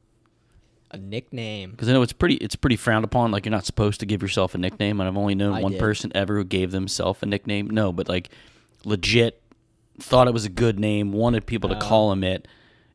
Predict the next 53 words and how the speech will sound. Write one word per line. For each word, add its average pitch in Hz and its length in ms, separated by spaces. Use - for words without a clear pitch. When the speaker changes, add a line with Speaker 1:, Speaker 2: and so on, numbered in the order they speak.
Speaker 2:
and 98 280
everybody 101 360
was 95 100
like, 95 200
"You 101 100
can't 151 340
give 110 220
yourself 92 540
a 65 60
nickname. - 520
Like, - 200
you 127 80
Speaker 1:
Yeah. 120 100
Speaker 2:
have 120 260
to 110 100
be 92 320
given 92 300
it." - 160
And 98 100
he 117 120
wa-, 110 140
he 113 200
Speaker 1:
So 123 160
Speaker 2:
<laughs> - 20
he 135 120
Speaker 1:
you 139 100
want 139 220
us 120 220
to 127 100
pick 123 180
a 113 40
nickname? 110 260
Speaker 2:
he 151 100
walked 151 300
in 135 120
one 127 180
day 107 180
and 104 140
said, 107 200
"Call 127 200
me 127 160
Outlaw 95 420
from 101 180
now 87 220
on." 82 160
I'm 92 120
like, 95 160
"We 117 180
are 104 140
not 104 300
calling 95 280
you 90 140
Outlaw. 160 440